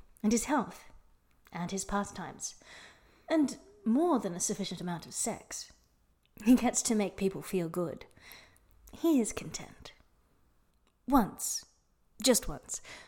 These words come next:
one of his lovers had grown frustrated with him. "But what do you want?"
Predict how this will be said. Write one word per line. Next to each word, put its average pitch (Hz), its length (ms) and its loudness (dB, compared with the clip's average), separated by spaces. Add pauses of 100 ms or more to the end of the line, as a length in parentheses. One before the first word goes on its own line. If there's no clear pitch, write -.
(320)
one 349 140 6
of 415 80 6
his 370 180 0
lovers 180 300 0
had 190 140 -4
grown 165 240 0
frustrated 208 580 2
with 147 180 0
him. - 220 -10 (1080)
"But 220 100 6
what 247 200 10
do 311 40 8
you 294 80 10
want?" 262 560 6